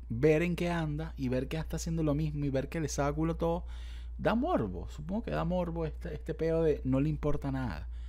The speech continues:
Y eso como, como adolescente, como niño, siento que puede llamar la atención, queramos o no. Yo repito, yo no voy a escuchar una canción de ese loco ni me baja un disco de ese loco. Hay gente que sí le gusta, yo no estoy aquí para ponerme a pelear con esa gente.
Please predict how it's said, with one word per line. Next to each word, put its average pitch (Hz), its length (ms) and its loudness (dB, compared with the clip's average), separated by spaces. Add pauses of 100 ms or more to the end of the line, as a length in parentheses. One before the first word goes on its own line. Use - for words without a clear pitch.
(560)
Y 160 120 2
eso 160 180 -2
como, 131 360 -4
como 127 220 -4
adolescente, 131 600 0
como 117 180 -4
niño, 165 200 -2
siento 151 300 -6
que 147 80 -2
puede 139 180 -4
llamar 147 220 -6
la 147 80 -4
atención, 147 500 -6 (160)
queramos 123 420 -2
o 143 40 -4
no. 220 240 -2 (1000)
Yo 233 120 0
repito, 208 300 -2
yo 156 120 -4
no 233 120 0
voy 156 100 -4
a - 40 -4
escuchar - 260 -6
una 139 80 -4
canción 123 260 -2
de 143 60 -4
ese 139 100 -2
loco 127 220 -4
ni 117 80 0
me 101 100 -2
baja 107 240 -6
un 110 80 -2
disco - 220 -6
de 113 60 -6
ese - 120 -6
loco. 156 240 -4 (560)
Hay 190 100 -2
gente 165 200 -2
que 117 60 -6
sí 135 120 -6
le 131 80 -2
gusta, 131 340 -4
yo 131 200 -2
no 131 80 -2
estoy - 160 -6
aquí 117 160 -6
para 98 120 -6
ponerme 95 240 -6
a 104 40 -6
pelear 107 180 -6
con 135 100 -6
esa 160 140 -6
gente. 143 300 -6